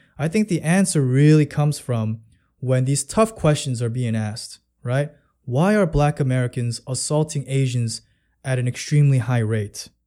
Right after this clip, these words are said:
Okay? Statistically proven. Why is that the case, right? I need to see Asian American leaders, and I need to see,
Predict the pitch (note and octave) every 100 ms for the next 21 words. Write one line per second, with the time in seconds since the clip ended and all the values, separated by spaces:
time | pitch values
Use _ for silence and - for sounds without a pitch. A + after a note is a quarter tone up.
0 | _ _ _ _ B2 B2+ C3+ _ _ _
1 | _ _ - D3+ F3+ F3 D#3+ C#3+ - C#3+
2 | A#2+ A2 - _ C3 F3 F#3+ E3+ D#3+ -
3 | - A2+ G2+ - - _ - C#3 D#3+ -
4 | - _ _ _ _ _ F3 G#3 A3 E3+
5 | - D#3+ D3 C3 - F#3 F#3 F3+ D#3+ D3+
6 | D3+ C#3 B2 A#2 A#2 A#2+ C#3 C#3+ D3+ F#3+
7 | G3+ D3 - C3 B2 A2+